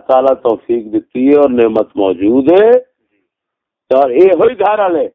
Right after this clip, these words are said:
پہلے اس حال وچ رہ کے آئے نے سارے۔ تو جی اللہ تعالیٰ فرمائے نعمت دیتی ہے، تو فرمایا نعمت دا اثر اللہ تعالیٰ کدے ویکھے، پسند کردا اللہ تعالیٰ۔ وہ نعمت دا اثر فرما دی اس پاک، اللہ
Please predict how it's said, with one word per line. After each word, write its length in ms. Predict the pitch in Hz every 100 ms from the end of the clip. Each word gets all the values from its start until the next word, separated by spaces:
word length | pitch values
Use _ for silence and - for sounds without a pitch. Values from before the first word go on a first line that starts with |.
| _
پہلے 300 | 120 135 151
اس 160 | 147 135
حال 180 | 120 127
وچ 180 | 147
رہ 140 | 156 208
کے 120 | 156 175
آئے 120 | 143
نے 120 | 127
سارے۔ 240 | 110 101 80 _ _ _ _ _ 101 _ _ _ _ _ _ _ _ _ _ -
تو 60 |
جی 160 | 104 127
اللہ 180 | 135 127
تعالیٰ 300 | 127 123 123
فرمائے 340 | 120 113 117 117
نعمت 380 | 113 107 107
دیتی 260 | 98 101 131
ہے، 100 | 127
تو 160 | 113 104
فرمایا 360 | 107 107 117
نعمت 380 | 117 110 110 101
دا 60 | 101
اثر 240 | 95 107
اللہ 160 | 104 95
تعالیٰ 240 | 104 104
کدے 360 | - - 107 127
ویکھے، 440 | 110 - - - - _ _ _ _ _ _ _
پسند 300 | 101 110 139
کردا 260 | 120 92 73
اللہ 140 | 69
تعالیٰ۔ 960 | - - _ _ _ _ _ _ _ 90 -
وہ 100 | -
نعمت 340 | 95 101 101 92
دا 80 |
اثر 240 | 90 92 92
فرما 260 | 90 90 85
دی 120 | 87
اس 160 | 101 -
پاک، 160 | - - _ _ _ _ _
اللہ 200 | - 85